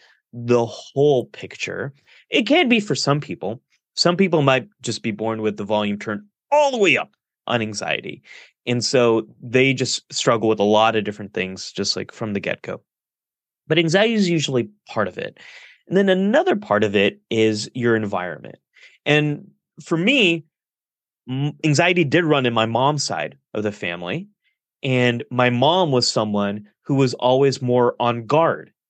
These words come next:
in new situations. So this is called, um, uh, inhibition to the unknown,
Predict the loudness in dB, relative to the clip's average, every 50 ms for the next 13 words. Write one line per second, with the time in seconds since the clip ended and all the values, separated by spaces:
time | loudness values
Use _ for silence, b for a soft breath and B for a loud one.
0 | _ -6 -6 -4 -4 -2 0 0 0 0 0 -4 -6 -6 -6 -4 -4 -4 -4 -4
1 | -6 -8 -10 -12 -16 -18 -18 -18 B B B B B B B 0 2 2 4 2
2 | 2 2 2 0 0 -2 0 2 2 4 4 2 2 0 0 0 2 2 2 0
3 | -2 -6 _ _ _ _ _ _ _ _ _ _ _ _ _ -6 -2 0 0 2
4 | 0 -2 -2 0 0 2 2 2 0 0 0 0 0 2 2 2 0 0 0 -2
5 | -4 -2 0 0 -2 -2 -2 -2 -2 -2 -2 -2 0 0 0 -2 -4 -8 -14